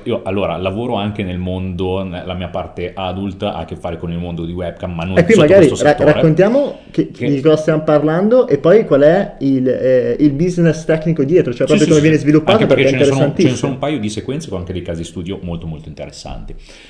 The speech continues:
Speaker 1: Allora, ehm, nello specifico esistono diverse piattaforme di,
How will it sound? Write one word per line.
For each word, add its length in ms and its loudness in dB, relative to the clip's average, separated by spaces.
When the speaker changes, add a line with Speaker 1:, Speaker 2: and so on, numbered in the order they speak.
Speaker 1:
Allora, 560 -4
ehm, 960 -2
nello 220 -4
specifico 880 -2
esistono 380 -4
diverse 300 -4
piattaforme 960 -6
di, 380 -8